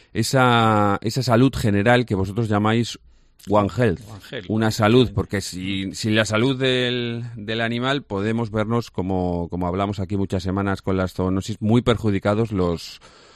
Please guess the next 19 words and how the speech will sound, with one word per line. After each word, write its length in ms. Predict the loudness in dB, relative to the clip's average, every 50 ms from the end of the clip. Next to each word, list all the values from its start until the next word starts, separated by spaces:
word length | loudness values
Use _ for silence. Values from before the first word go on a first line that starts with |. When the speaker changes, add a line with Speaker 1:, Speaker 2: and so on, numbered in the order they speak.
| -20 -20 _ _ _ _
Speaker 1:
los 220 | -2 -2 0 0
seres 240 | 0 -2 -2 -2 -2
humanos. 540 | 0 0 0 -2 -2 -6 -10 -14 -20 -20 -20 _ _ _ _ -20 _ _
Speaker 2:
Efectivamente. 880 | -14 -14 -12 -16 -16 -12 -10 -10 -10 -10 -10 -12 -14 -14 -14 -14 -14 -14 -14
Eh, 380 | -12 -12 -10 -10 -10 -10 -10 -12
bueno, 240 | -12 -12 -12 -10 -10
la 80 | -12
figura 300 | -12 -12 -10 -6 -6 -4
de, 240 | -4 -2 -4 -4 -4
del 160 | -4 -6 -6
veterinario, 640 | -6 -6 -6 -6 -6 -4 -6 -4 -4 -4 -6 -6 -8 -12 -16 -20 -20 -20 _ _
pues, 140 | -12 -10 -8
es 20 |
una 140 | -8 -8 -8
figura 360 | -10 -10 -12 -8 -4 -4 -4
fundamentalmente, 1080 | -4 -6 -8 -8 -8 -8 -8 -8 -8 -8 -6 -6 -8 -10 -10 -8 -6 -6 -6 -6 -6 -10 _ _ _ _ _ _
eh, 180 | -8 -6 -6 -6
de 140 | -8 -10 -10
prevención. 640 | -8 -10 -10 -10 -10 -12 -12 -10 -8 -8 -8 -8